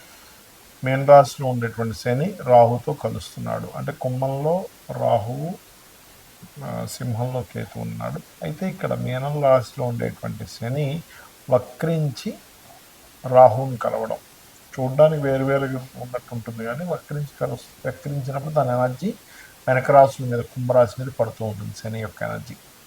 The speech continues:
So ఆ రెండు గ్రహాలు. అలాగే మనకి ఈ నెల బుధుడు, కుజుడు కలిసి,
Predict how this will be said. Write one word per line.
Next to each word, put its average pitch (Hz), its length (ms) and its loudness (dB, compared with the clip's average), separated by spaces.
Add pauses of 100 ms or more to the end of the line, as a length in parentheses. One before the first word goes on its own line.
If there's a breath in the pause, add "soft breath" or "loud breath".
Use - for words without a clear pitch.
(400 loud breath)
So 170 60 4
ఆ 147 180 12
రెండు 127 260 2
గ్రహాలు. 113 440 -6 (840 loud breath)
అలాగే 135 600 10 (1600)
మనకి 127 720 -4 (2500)
ఈ 160 60 -4
నెల 143 600 6 (2250)
బుధుడు, 151 640 0 (100)
కుజుడు 147 420 -2
కలిసి, 123 580 -4